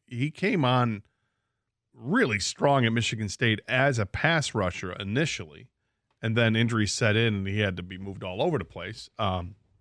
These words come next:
and then suspensions and whatnot, but did show promise. Is that somebody who you see maybe sixth or seventh round, or is this, uh, destined to be undrafted free agent?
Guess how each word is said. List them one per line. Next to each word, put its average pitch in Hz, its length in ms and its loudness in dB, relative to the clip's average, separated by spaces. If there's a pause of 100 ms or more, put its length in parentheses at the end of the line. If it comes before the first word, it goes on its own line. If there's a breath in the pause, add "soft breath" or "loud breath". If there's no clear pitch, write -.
(300)
and 95 180 -8
then 78 180 -18 (100)
suspensions 120 640 -4
and 95 120 -14
whatnot, 98 480 -10
but 117 200 2 (1000)
did 208 180 2
show 156 200 2
promise. 135 680 0 (920)
Is 127 220 2
that 170 280 2
somebody 107 640 0
who 117 220 -4 (160)
you 113 160 -2
see 110 260 -6
maybe 104 240 -4
sixth - 320 -4
or 104 80 -2
seventh 98 400 -2
round, 120 460 0 (1200)
or 117 240 6
is 107 100 2
this, 120 240 0
uh, 113 160 0
destined 113 520 -2
to 110 40 -2
be 101 300 -2
undrafted 104 600 -2
free 92 240 -12
agent? 87 300 -12